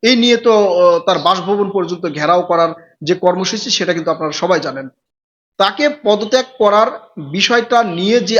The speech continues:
আলোচনা সমালোচনার সৃষ্টি হয়েছিল, তারপরে কিন্তু তিনি পদত্যাগ করেননি বা পদত্যাগ করানো সম্ভব হয়নি। এই সম্ভব না হওয়ার কারণে শাহাবুদ্দিন চুপ্পুর,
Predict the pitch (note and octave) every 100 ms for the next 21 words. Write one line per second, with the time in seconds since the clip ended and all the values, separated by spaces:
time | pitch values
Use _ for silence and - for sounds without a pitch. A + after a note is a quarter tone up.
0 | - E3 G3 G#3+ B3 A#3+ A3+ F#3+ F#3 F#3
1 | F3+ E3 - F3+ - E3+ E3 G3 A#3 -
2 | - _ F3 F#3+ G3+ A3 G#3+ A3 A3 G#3+
3 | A3+ E4+ _ _ _ G3 G3 - F#3+ -
4 | G#3+ A3 G#3+ C4+ A3+ F#3+ F#3+ F#3 G#3 A3
5 | G#3 G3+ F#3 - G3+ A3 A3 D#3+ C#3 C3
6 | - _ _ _ _ _ _ A3 C#4+ D4
7 | D4+ - - - G3 A#3 B3+ G3 G3+ G#3
8 | A3 A3 G#3+ G#3+ C4 E4+ - _ - -
9 | F#3 A#3 B3 G3+ A3 B3+ G#3 A#3 G3 F3+
10 | - B3 C4+ C#4